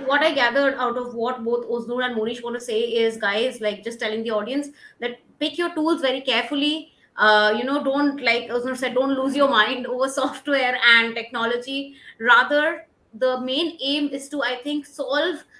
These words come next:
problems that are affecting, I mean, or even are a part of our human society. And actually, like you s-, like, again, Oznur very, uh, promptly put it,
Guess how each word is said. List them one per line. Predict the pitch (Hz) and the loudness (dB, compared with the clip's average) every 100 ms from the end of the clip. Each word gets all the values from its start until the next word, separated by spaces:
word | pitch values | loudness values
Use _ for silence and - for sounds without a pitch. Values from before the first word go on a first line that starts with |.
| _ _ | _ _
problems | 277 254 247 294 302 302 | -4 -2 0 0 0 0
that | 262 262 | -2 -2
are | 254 | -4
affecting, | 240 - 226 226 311 302 311 - _ _ | -8 -8 -8 -8 -6 -4 -4 -8 _ _
I | 233 | -2
mean, | 240 247 254 | -2 -4 -4
or | 220 240 247 | -2 -2 -2
even | 254 254 277 | -6 -6 -6
are | 233 233 247 | 0 0 0
a | |
part | 240 240 269 285 262 | 0 2 2 0 -8
of | 247 | -2
our | 262 | -2
human | 247 240 240 | -2 -6 -8
society. | 240 233 208 214 247 240 | -10 -4 -4 -4 -10 -8
And | 247 | -2
actually, | 220 - 269 285 277 - _ | -2 -4 -6 -6 -6 -12 _
like | 247 247 | -6 -4
you | 254 | -12
s-, | 254 226 | -10 -4
like, | 226 226 | -4 -4
again, | 226 233 | -8 -6
Oznur | 226 233 240 | -8 -8 -6
very, | 226 226 233 | -6 -6 -6
uh, | 208 | -8
promptly | 226 226 226 | -4 -6 -6
put | 262 240 | -10 -6
it, | 247 - | -6 -8